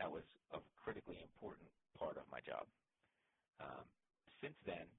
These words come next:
because we haven't done offerings, it's been less and less. It's more concentrated around if we have something to announce, like either a quarterly results call or if we announce some kind of a, a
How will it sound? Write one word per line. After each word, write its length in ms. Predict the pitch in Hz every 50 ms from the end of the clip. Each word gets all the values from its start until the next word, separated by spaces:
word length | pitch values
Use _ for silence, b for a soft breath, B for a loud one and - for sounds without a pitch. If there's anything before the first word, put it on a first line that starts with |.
| - -
because 220 | - - 95 - -
we 80 | -
haven't 300 | - 107 104 - 110 95 -
done 140 | 78 80
offerings, 480 | 82 85 - - - 73 69 - - - - - - _ _ _ -
it's 140 | 92 - -
been 160 | - 95 87 85
less 160 | 85 82 80 -
and 140 | - 82 -
less. 220 | 98 92 73 73 - - - - b b b b b b
It's 100 | - -
more 220 | 107 104 107 110 - -
concentrated 580 | 110 110 113 - - - - - 92 90 90 90
around 480 | 87 85 85 85 82 82 82 78 - 80 - - b b b b b b b
if 100 | - - -
we 140 | 95 87 82 -
have 280 | 107 104 101 98 95 - -
something 300 | - 95 92 - 101 90 90 - -
to 140 | 90 87 80
announce, 340 | 87 87 78 76 - - - - - - _ _ _ _ _ _ _ -
like 120 | 82 80 - -
either 200 | 87 82 80 78 78
a 80 | 78 - -
quarterly 580 | - 87 87 90 82 82 80 80 80 80 82 - _ _ - -
results 340 | - - 92 92 - - - -
call 320 | 113 107 107 - - - - b b b b b b b
or 240 | b 82 85 85 87
if 100 | 82 - -
we 160 | - 82 82 80
announce 300 | 80 80 80 85 - - - - - - - -
some 80 | - 82 - -
kind 160 | 87 85 82
of 80 | 76
a, 240 | 73 73 71 71 71 - _ _ -
a 20 | 85